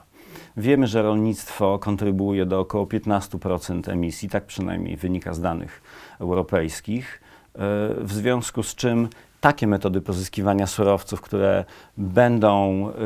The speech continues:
zmniejszały te emisje, przede wszystkim powinny być poszukiwane w obszarze rolnictwa i tutaj, e, odpowiedzią jest, e, takie rolnictwo, które w niewielkim stopniu,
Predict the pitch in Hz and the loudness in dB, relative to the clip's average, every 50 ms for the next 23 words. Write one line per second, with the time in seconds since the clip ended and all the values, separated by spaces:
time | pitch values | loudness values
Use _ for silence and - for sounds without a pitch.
0 | 104 104 101 101 104 104 104 - - _ 101 92 101 110 110 107 110 110 101 - | 0 0 0 -2 -2 -4 -6 -8 -12 _ -8 -4 0 0 2 2 2 2 0 0
1 | 120 107 104 101 98 101 107 98 95 95 98 92 80 - - - 98 95 98 117 | 0 2 2 2 0 0 0 0 0 0 0 -2 -2 -6 -6 -4 -2 -2 -2 -2
2 | - 127 - - 123 113 120 - - 113 107 - - 127 110 113 104 120 127 131 | -4 -6 -4 -4 -2 -2 -2 -2 -2 -6 -6 -4 -4 -4 -4 -2 -2 0 0 0
3 | 123 127 123 - 139 123 - 135 123 120 120 123 123 123 123 120 120 117 120 120 | 0 -2 -2 -2 -4 -4 -4 -6 -8 -4 -2 0 0 0 0 -2 -2 -2 -2 -2
4 | 113 107 101 104 92 110 110 - - 113 104 104 110 104 101 101 101 101 98 - | -2 -4 -4 -4 -4 -6 -6 -4 -4 -2 0 0 0 0 2 0 -2 -4 -6 -6
5 | - 131 131 120 - 135 120 - 127 127 127 123 - - - - - - _ - | -6 -6 -6 -6 -8 -8 -6 -4 -2 -2 -2 -4 -8 -14 -20 -20 -20 -20 _ -12
6 | - 104 107 113 113 113 113 113 113 113 110 110 113 113 113 - - 117 101 101 | -6 -2 0 0 2 2 2 4 4 2 2 2 0 -2 -4 -4 -6 -6 -2 0
7 | 101 95 87 107 110 110 110 113 113 107 - - - _ - 120 117 117 117 117 | 0 0 2 0 0 0 0 0 -2 -2 -4 -10 -16 _ -6 -4 -2 -2 -2 -2
8 | 113 113 - - - _ _ - 135 - 131 123 110 107 107 110 110 101 - - | -4 -6 -8 -16 -20 _ _ 0 2 6 6 6 6 6 6 4 2 2 -2 -6
9 | - 95 - - - 104 98 98 95 98 95 95 92 92 - 92 87 104 113 113 | -6 -6 -6 -2 -2 2 2 4 4 4 2 0 -2 -4 -8 -4 0 2 2 2
10 | 104 123 127 120 113 - 110 101 95 - - - 104 101 - - 104 98 92 90 | 4 4 4 2 2 0 -4 -4 -4 -4 0 2 2 2 2 0 -2 -2 -2 0
11 | 90 90 87 | -2 -2 -4